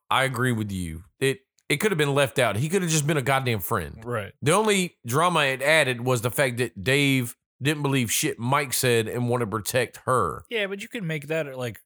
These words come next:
Speaker 2: her brother then, right?
Speaker 1: Yeah.
Speaker 2: Like, you could have the same fucking thing
Speaker 1: Her best
Speaker 2: happening.
Speaker 1: friend.
Speaker 2: Yeah.
Speaker 1: You know? It could have been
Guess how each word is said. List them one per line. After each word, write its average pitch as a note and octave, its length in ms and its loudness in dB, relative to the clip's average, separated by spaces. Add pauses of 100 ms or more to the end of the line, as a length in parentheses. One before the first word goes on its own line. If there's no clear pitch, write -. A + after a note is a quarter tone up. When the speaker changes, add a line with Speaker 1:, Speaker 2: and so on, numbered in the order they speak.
Speaker 2:
her B2+ 140 -4
brother A2+ 420 -2
then, F#2 240 -14
right? C3 80 -8
Speaker 1:
Yeah. C#3 360 2
Speaker 2:
Like, A#2+ 200 -2
you C#3+ 100 0
could D3 120 -2
have D3 140 0
the B2+ 100 -4
same C3+ 560 -2
fucking B2 380 -6
thing B2+ 180 -6
Speaker 1:
Her C3+ 100 2
best D#3 300 2
Speaker 2:
happening. D3 360 0
Speaker 1:
friend. - 20 -6
Speaker 2:
Yeah. F2+ 220 -8 (880)
Speaker 1:
You G2 100 -4
know? A#2 380 2 (400)
It C3+ 100 0
could D#3+ 120 0
have D3 100 0
been D3+ 240 2